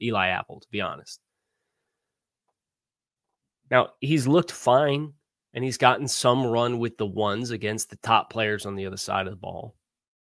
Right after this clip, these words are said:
So I'm not, I think there's a, a, would be a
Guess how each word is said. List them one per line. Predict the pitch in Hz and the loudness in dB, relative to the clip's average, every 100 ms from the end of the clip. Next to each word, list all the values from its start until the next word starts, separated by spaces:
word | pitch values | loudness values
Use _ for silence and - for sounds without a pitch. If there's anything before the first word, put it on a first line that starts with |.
| - | -2
So | 120 | 2
I'm | 123 | 6
not, | 127 123 95 - _ _ _ _ _ _ _ _ _ - | 6 4 -4 -20 _ _ _ _ _ _ _ _ _ 2
I | 127 | 6
think | 139 135 | 6 6
there's | 131 - | 4 4
a, | 123 | 0
a, | 135 139 131 139 _ _ _ _ _ _ _ - | 0 0 -2 -6 _ _ _ _ _ _ _ -6
would | 151 143 131 | 0 2 6
be | 147 | 8
a | 143 131 131 | 8 6 -2